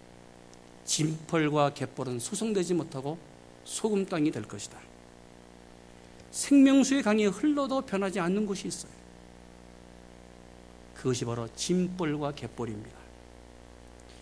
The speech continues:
이 진벌과 갯벌은 문자적으로 진흙구덩이입니다. 바로 이것은 사해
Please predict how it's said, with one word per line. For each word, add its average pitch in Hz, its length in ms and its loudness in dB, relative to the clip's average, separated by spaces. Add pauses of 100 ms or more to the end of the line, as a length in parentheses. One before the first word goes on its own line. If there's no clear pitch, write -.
이 151 100 2
진벌과 196 580 10
갯벌은 202 360 8
문자적으로 214 540 8
진흙구덩이입니다. 180 1000 6 (840)
바로 196 140 10
이것은 226 340 12
사해 220 680 8